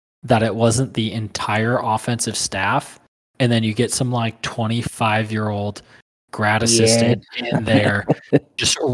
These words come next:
Speaker 1: running the show, just like, "Hey, who cares? I'm like, I fell into this position. This is gonna be wild, and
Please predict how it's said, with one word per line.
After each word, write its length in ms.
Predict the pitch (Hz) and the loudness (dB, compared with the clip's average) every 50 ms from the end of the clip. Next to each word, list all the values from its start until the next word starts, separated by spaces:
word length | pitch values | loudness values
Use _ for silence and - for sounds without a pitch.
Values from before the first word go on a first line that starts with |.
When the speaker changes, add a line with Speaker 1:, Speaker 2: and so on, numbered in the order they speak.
| 117 113 | 0 2
Speaker 1:
running 340 | 123 123 123 127 135 135 135 | 4 4 4 6 4 4 4
the 340 | 143 - - 139 135 127 117 | 2 0 0 4 4 4 6
show, 280 | - - 127 120 120 | 4 4 4 4 2
just 180 | 113 120 120 - | 2 0 0 0
like, 480 | 123 117 110 - - - - - - - | 0 0 0 -2 -6 -14 -16 -18 -14 -10
"Hey, 420 | - - - 117 110 107 101 - _ _ _ - - | -8 -4 -2 -2 -2 -2 -4 -6 _ _ _ -10 -4
who 140 | - 139 120 | -4 -4 -4
cares? 460 | - - - 113 107 101 82 - - - | -2 -2 -2 -2 -2 -2 -4 -6 -8 -4
I'm 280 | - 110 110 110 117 120 | -2 -2 0 0 0 0
like, 300 | 120 110 107 104 - - | 0 0 0 -2 -2 0
I 120 | 117 123 | 0 0
fell 340 | 123 - - - 120 120 123 | 0 0 2 2 2 2 2
into 140 | 123 123 123 | 0 0 0
this 160 | 123 123 - | 0 -2 -2
position. 640 | - - 127 113 - 113 107 - - 127 127 135 139 139 - - - - - _ _ | -2 -2 -2 -2 -2 -2 -4 -2 -2 -2 0 -2 -2 -4 -8 -18 -20 -20 -20 _ _
This 180 | - 120 - - | 0 2 4 4
is 120 | 123 120 | 2 2
gonna 220 | 117 127 120 120 | 4 2 2 2
be 160 | 113 117 110 104 | 2 0 -2 -2
wild, 600 | 101 101 104 98 98 104 117 120 123 127 - - - _ - | -2 -4 -2 -2 0 0 2 2 0 0 -2 -6 -12 _ -6
and 580 | - 123 120 117 113 110 107 107 104 107 101 | -2 0 0 2 2 0 0 -2 -2 -4 -8